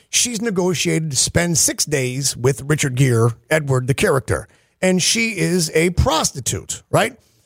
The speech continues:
But they're gonna fall in love and they're gonna find companionship, what have you.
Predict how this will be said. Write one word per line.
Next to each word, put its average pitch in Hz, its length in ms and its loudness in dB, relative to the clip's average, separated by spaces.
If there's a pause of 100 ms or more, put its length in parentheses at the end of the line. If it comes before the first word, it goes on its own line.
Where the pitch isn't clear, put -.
But 214 200 0
they're 175 240 2
gonna 220 200 0
fall 190 280 2
in 185 140 2
love 170 400 0
and 120 120 0
they're 151 80 2
gonna 170 140 2
find 160 300 0
companionship, 151 680 0
what 147 200 2
have 143 300 2
you. 76 180 -6